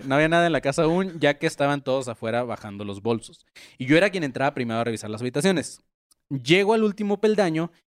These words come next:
y veo un larguísimo pasillo en donde cada costado estaban las habitaciones y en medio del pasillo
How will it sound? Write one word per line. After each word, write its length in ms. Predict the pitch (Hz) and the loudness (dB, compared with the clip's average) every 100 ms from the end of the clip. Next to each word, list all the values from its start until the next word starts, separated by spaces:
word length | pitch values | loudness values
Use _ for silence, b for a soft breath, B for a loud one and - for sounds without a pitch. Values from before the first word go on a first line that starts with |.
| _ | _
y 120 | 156 | 0
veo 160 | 123 139 | 4 4
un 140 | 170 | 4
larguísimo 640 | 180 175 135 135 185 165 139 | 4 2 -2 -6 -4 -2 -4
pasillo 380 | 123 113 120 127 | -4 -4 -4 -2
en 100 | 127 | -2
donde 800 | 117 110 107 104 104 101 101 101 | -2 -4 -2 -2 0 -2 -4 -8
cada 220 | - 127 147 | -6 -2 -2
costado 400 | 180 - 131 127 | -2 -2 -2 -2
estaban 340 | 123 110 113 | -4 -6 -4
las 140 | 117 117 | -4 -6
habitaciones 600 | 110 120 160 160 180 - | -8 -6 -6 -6 -6 -8
y 140 | 151 | -6
en 120 | 107 113 | -6 -4
medio 280 | 185 233 | -2 0
del 120 | 226 208 | 0 0
pasillo 460 | 208 170 143 139 | -4 -2 -2 -2